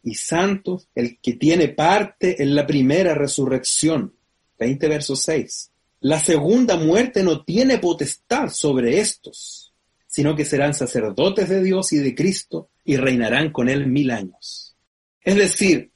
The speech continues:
para leer bien el verso doce, debes tener en consideración que viene después de un evento llamado aquí la primera resurrección, y que los que participan de esta primera resurrección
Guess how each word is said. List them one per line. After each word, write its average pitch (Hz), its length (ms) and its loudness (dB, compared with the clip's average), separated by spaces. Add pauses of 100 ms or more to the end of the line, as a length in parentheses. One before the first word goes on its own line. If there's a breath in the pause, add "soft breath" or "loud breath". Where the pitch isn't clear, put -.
para 175 180 2
leer 196 400 6
bien 175 400 4
el 143 140 2
verso 180 380 2
doce, - 420 0 (220)
debes 214 280 4
tener 214 280 6
en 208 100 2
consideración 165 1040 2 (140)
que 170 100 6
viene 240 240 6
después 240 880 2
de 139 220 2
un 240 180 6
evento 202 680 2
llamado 180 440 2
aquí 220 320 2
la 175 180 2
primera 180 560 4
resurrección, 139 840 -2 (580)
y 185 120 0
que 220 80 4
los 226 100 6
que 226 80 2
participan 233 800 2
de 226 80 4
esta 226 260 0
primera 202 520 4
resurrección 165 1120 2